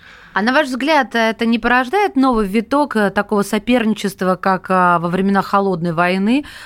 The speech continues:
Советского Союза и Соединенных Штатов? Ну, я имею в виду в области космоса.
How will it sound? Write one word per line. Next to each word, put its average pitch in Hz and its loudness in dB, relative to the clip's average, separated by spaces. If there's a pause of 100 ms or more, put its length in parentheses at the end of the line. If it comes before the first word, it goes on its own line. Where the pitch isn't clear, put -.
Советского 185 -2
Союза 185 0
и 175 -4
Соединенных 175 0
Штатов? 254 -2
Ну, 202 2
я 220 2
имею 196 0
в 180 -2
виду 185 -4
в 170 -6
области 190 -2
космоса. 156 -2